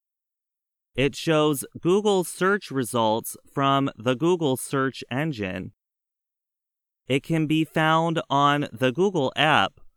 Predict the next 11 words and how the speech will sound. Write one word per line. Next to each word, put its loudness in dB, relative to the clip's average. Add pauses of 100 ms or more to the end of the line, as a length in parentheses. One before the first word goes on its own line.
(380)
or 4
by 4
the 0
Google 0
search -4
bar 4 (140)
in -2
your 0
mobile 2
browser -2 (440)
on 2